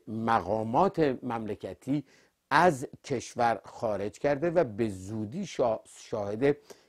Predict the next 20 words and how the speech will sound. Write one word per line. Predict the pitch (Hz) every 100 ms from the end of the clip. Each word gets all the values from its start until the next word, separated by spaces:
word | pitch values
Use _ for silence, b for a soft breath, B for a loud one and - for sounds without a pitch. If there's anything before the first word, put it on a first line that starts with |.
| B -
افشاگری | 123 - 131 113 101 107 104
های | 127 175
خواهیم | 175 143 139 135
بود | 139
که | - 139 143 -
آقای | 107 107
خوشچهره | 104 110 - 104 95
اسمش | 123 - 127
رو | -
پالیزدار | 131 - 107 98 95 87 85 107 113 117 - b b b -
دو | 107 131 135 123
و | 107
سه | - - 107 113 104
و | 104
چهار | 101 - 87 98 76
گذاشته. | 71 - - - _ _ _ _ _ _ _ _ _ _ _
نکته | 120 131 143 139 127 120 b b b
هشتم | - 131 - 135 135 131 - _
این | 131 123
که | 117 151 160